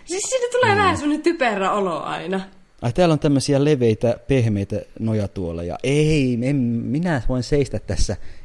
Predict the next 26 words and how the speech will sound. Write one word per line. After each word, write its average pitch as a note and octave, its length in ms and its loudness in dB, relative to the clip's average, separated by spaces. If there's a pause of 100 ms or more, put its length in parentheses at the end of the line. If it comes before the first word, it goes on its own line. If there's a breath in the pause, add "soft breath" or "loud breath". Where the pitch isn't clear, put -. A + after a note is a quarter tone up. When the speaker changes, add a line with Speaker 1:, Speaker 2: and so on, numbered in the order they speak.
(120)
Speaker 2:
Istukaa D3 360 6
te C3+ 160 2
vaan A2+ 200 2
täällä G2+ 280 -2
loungeissa. G2+ 500 -6 (500 soft breath)
Speaker 1:
Ja G4 180 4
sit D5 200 -2
kun G4+ 80 2
se G#4 120 0
on G#4+ 80 2
oikeesti G#4 440 0
eritelty G#3+ 580 2
oikein G3+ 460 0
sille, G3 280 0
että - 360 -4
on G#3+ 180 0
ne, G3 120 4
jotka F#3+ 240 -4
pääsee G3 480 0
sinne F3+ 200 -2
loungeen, F3 500 -2
ja D3+ 80 -4
sitten F3+ 300 -6
hirmu F3+ 260 -2
tiukasti D#3+ 500 -6
ne, D3+ 240 -6